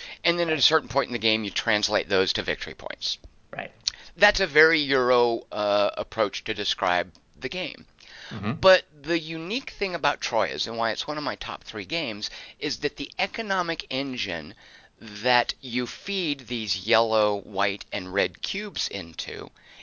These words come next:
Speaker 1: is different every game. It's
Speaker 2: Mm-hmm.
Speaker 1: completely modular. You deal out from about, I don't know, fifteen cards at this point. There's an expansion for it.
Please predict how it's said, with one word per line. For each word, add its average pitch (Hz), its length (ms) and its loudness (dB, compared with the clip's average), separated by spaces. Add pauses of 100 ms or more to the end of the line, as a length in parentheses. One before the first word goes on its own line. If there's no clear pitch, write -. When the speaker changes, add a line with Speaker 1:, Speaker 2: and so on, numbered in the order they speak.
(120)
Speaker 1:
is - 180 -2 (160)
different 147 420 -2 (120)
every 104 340 -2
game. 214 480 -12 (300)
It's - 140 -8
Speaker 2:
Mm-hmm. - 160 -6
Speaker 1:
completely 185 580 -2
modular. 165 680 0 (320)
You 151 140 -8
deal 175 360 0
out 165 260 6
from 135 200 -6
about, 123 380 4
I - 120 -4
don't 113 140 -6
know, 87 140 -6
fifteen 170 680 -4
cards 131 560 2
at 95 100 -6
this 90 160 -6
point. - 300 -8
There's - 140 -12
an 85 80 -10
expansion 139 560 -2
for 131 240 4
it. - 100 0